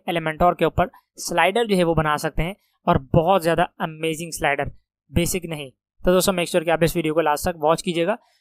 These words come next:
तो दोस्तों, मेरा नाम है मोहम्मद तलहा। तो दोस्तों, आज की इस वीडियो के अंदर मैं आपको बताने वाला हूँ कि किस तरह आप Elementor फ्री के ऊपर जो है वो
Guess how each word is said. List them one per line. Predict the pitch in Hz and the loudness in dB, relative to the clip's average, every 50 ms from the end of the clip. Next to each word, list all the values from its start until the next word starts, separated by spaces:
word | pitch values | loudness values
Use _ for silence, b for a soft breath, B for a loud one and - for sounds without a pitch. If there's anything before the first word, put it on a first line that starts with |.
| _ _ | _ _
तो | - 180 | 2 2
दोस्तों, | 196 190 - 214 | 2 2 2 2
मेरा | 202 208 214 214 | 2 2 2 0
नाम | 196 185 185 | 0 -4 -4
है | 185 | -4
मोहम्मद | 170 160 151 151 156 - | -4 -4 -4 -4 -2 -2
तलहा। | - 151 156 175 | 0 0 0 -2
तो | 175 - | -2 -2
दोस्तों, | 160 165 160 - 185 165 | -2 -2 0 2 2 2
आज | 156 156 - - | 2 2 0 -2
की | 180 | -6
इस | 165 - - | -4 -4 -4
वीडियो | 165 160 156 | -4 -2 -4
के | 160 | -4
अंदर | 151 156 147 | -6 -4 -2
मैं | 156 | -2
आपको | 147 143 - 170 | -2 -2 0 0
बताने | 151 147 147 143 147 160 | 0 0 0 0 0 0
वाला | 160 156 170 | 0 0 0
हूँ | 170 170 | -2 -4
कि | 175 | -6
किस | 160 165 - - | -6 -4 -4 -2
तरह | 170 165 | -2 -2
आप | - | -2
Elementor | - 180 165 160 160 156 160 190 180 | -2 -2 -2 -2 -4 -2 0 0 0
फ्री | 170 - - 196 226 226 | 0 0 -4 -4 -4 -2
के | 214 208 | -2 -2
ऊपर | 185 - 190 170 | 0 0 -2 -2
जो | 160 156 | 0 -2
है | 156 | -2
वो | 160 185 196 | 0 -2 -4